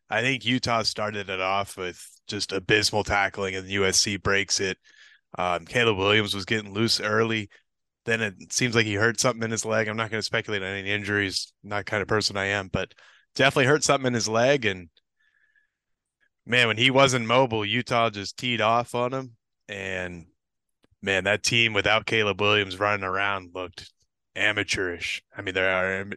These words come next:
they are amateurs, but compared to Utah, Utah in that second half, I mean, they outscored them thirty to seven in the second half. So Utah turned the Jets on, and then, yeah, that started off a great weekend or a great two days of college football.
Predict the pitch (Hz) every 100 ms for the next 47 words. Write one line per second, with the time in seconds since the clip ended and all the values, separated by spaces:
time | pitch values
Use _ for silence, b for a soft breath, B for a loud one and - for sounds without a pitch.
0 | - 110 113 98 95 92 95 90 - 92
1 | - B B _ 113 104 131 110 117 117
2 | 107 98 101 123 120 104 95 90 - _
3 | _ 107 110 98 - 120 - 98 104 98
4 | 95 98 101 110 120 110 - - 113 110
5 | 107 101 - _ b b b b b _
6 | - - 123 120 117 107 95 - - 113
7 | 107 98 92 90 90 - 107 98 92 98
8 | 92 87 - - 101 90 85 b b b
9 | b b _ _ _ 113 120 127 120 110
10 | 120 110 104 113 113 110 - 107 104 98
11 | 92 95 98 95 90 87 82 _ _ _
12 | 104 110 95 107 - - 117 107 104 117
13 | 110 87 95 123 110 113 117 107 98 -
14 | 101 107 123 - 117 107 104 113 104 110
15 | 107 - 117 - 85